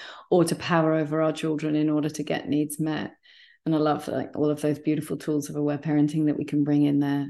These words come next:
too. But if you look at the list of the, that needs inventory under honesty, it's got authenticity, integrity, and presence. And that is, that's really what's, what you're describing in that process, isn't it? Really connecting in with our,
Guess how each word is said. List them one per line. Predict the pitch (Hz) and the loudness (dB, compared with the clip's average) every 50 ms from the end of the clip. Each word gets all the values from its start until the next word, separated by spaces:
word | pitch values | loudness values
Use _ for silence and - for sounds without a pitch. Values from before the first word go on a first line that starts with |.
| 165 - | -10 -14
too. | - - 170 160 156 151 143 | -8 -2 0 2 2 2 2
But | - 147 | 2 2
if | 170 170 175 | 2 4 4
you | 190 180 | 4 6
look | 208 202 202 180 | 6 6 4 2
at | 135 - | 0 0
the | 143 139 | 0 0
list | 147 160 160 160 156 160 160 - - - | 2 2 2 2 2 2 0 -4 -6 -6
of | - 151 135 - | -6 -6 -6 -4
the, | - 156 147 143 - - - | -4 -4 -4 -4 -6 -6 -6
that | - - - - - | -4 -4 -4 -2 0
needs | 160 170 170 160 - - | 4 4 4 4 2 0
inventory | 160 156 147 147 139 143 - 143 123 127 | -2 0 0 0 0 0 0 0 0 2
under | 143 139 - - - | 0 0 0 -2 0
honesty, | 151 151 160 160 165 - - - 165 160 156 | 0 2 2 2 0 -2 -2 0 0 0 0
it's | 156 156 - | 0 -2 -4
got | - 147 131 | -2 0 2
authenticity, | 92 139 160 156 170 160 151 - 170 165 - 156 - 165 165 - | 2 2 0 0 0 -2 0 0 -2 -2 -2 -4 -2 -2 0 0
integrity, | - 160 - 170 160 147 156 147 147 151 151 | 0 -2 0 -2 -2 -2 -2 -6 -4 -4 -4
and | 151 156 151 | -4 -4 -4
presence. | - 160 151 151 143 143 147 147 - - - - | -4 -4 -4 -4 -4 -6 -6 -8 -8 -8 -6 -4
And | 139 143 156 | -2 -2 0
that | 165 151 151 | 0 0 0
is, | 151 151 147 - - - - - - - - - _ - | 0 0 -2 -4 -6 -8 -10 -18 -20 -20 -20 -20 _ -6
that's | - 160 - - | -6 -6 -4 -2
really | 160 170 165 151 143 143 | -2 0 2 2 2 2
what's, | 135 131 - - - - - - - - - - | 0 0 -2 -2 -2 -4 -4 -4 -4 -8 -6 -2
what | 160 160 - - | 0 0 2 2
you're | 156 147 | 0 2
describing | 156 147 - - - 165 160 147 - _ _ - 156 - 156 151 - - - | 0 -2 -4 0 2 2 2 2 -2 _ _ -14 -8 -4 -4 -4 -2 -4 -4
in | 165 156 - | -4 -4 -4
that | - - - | -4 -6 -8
process, | - 156 147 - - - 143 147 - | -8 -8 -8 -8 -6 -8 -8 -8 -6
isn't | - - 147 147 151 | -6 -6 -4 -4 -4
it? | 147 - - | -6 -6 -6
Really | - 151 160 156 151 147 147 | -2 0 2 2 2 0 -2
connecting | - - 147 - - - - 147 147 147 | -2 -4 -6 -6 -6 -8 -4 -2 0 0
in | 151 151 151 | 2 0 0
with | 147 143 | 0 0
our, | 147 147 147 147 | 0 0 -2 -2